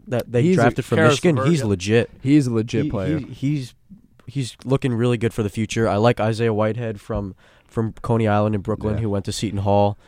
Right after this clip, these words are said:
Speaker 2: Yeah.
Speaker 1: And he, we got, the Nets are gonna be set for the future. I'm just really, um, confused about what they're gonna do with Brook Lopez.
Speaker 3: Right.
Speaker 1: 'Cause he, he just passed Buck Williams as their Nets all-time leading scorer.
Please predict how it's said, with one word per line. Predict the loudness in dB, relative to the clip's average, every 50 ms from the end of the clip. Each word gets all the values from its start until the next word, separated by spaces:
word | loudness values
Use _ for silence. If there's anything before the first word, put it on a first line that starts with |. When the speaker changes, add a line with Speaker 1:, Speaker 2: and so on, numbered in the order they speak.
| -12 -10
Speaker 2:
Yeah. | -8 -8 -10 -12 -16 -20 -16
Speaker 1:
And | -12 -8 -8 -8 -8 -8 -12 -16 -20 -16
he, | -10 -8 -8 -8 -8 -10 -10
we | -8 -4 -4
got, | -4 -2 -2
the | 0
Nets | 0 0 0 0 0
are | 4
gonna | 4 6 6
be | 6 6 4
set | 4 4 4 2 2
for | 0 -4
the | -2
future. | -2 -2 -2 0 2 2
I'm | 2 2
just | 0 -2 -4 -6 -12 -14 _ -6
really, | -2 0 0 0 -2 -4 -6 -4
um, | -2 -2 -2 -4 -6 -8 -10 -14 -16 _ _ _ _ _ _ _ _ _ -8
confused | -8 -8 -6 -4 -2 -2 0 0 0
about | 2 2 2 2 0
what | 0 -2 0 0
they're | -2 -2
gonna | -2 -2 0
do | 0 0 0
with | 0 -2 -2
Brook | -4 -4 -4 -2
Lopez. | 0 0 0 0 0 0 0 -2 -2 -4 -4
Speaker 3:
Right. | -6 -6 -6 -6 -10 _ -6 -4
Speaker 1:
'Cause | -4 -4 -4
he, | -4 -2 0 0 0 0 -2 -6 -12
he | -6 -2 0 0 0 -2 -4 _ -2
just | 0 0 0 0 0
passed | 2 4 4 4 2 0 -2 0
Buck | 0 0 0 0
Williams | 0 2 2 4 4 4 2 2 -2 -4
as | -4 -4 -2 0 0
their | 0 0
Nets | 2 0 0 0 0 0
all-time | 0 0 0 0 0 0 0 2
leading | 2 0 0 -2
scorer. | -4 -2 0 0 2 2 2 0 -2